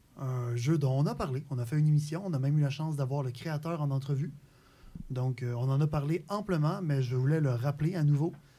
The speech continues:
C'est un jeu qu'on peut avoir en français pour à peu près soixante-dix dollars et en anglais pour cinquante-cinq. Donc, euh, c'est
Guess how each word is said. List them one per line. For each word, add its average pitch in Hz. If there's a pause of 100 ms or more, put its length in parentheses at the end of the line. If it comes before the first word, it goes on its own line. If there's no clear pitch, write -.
(360)
C'est 123
un 120
jeu 135
qu'on 147
peut 131
avoir 143
en 175
français 175
pour 143
à 139
peu 143
près 156
soixante-dix 151
dollars 165
et 156
en 139
anglais 139
pour 131
cinquante-cinq. 147 (540)
Donc, 123
euh, 110 (760)
c'est -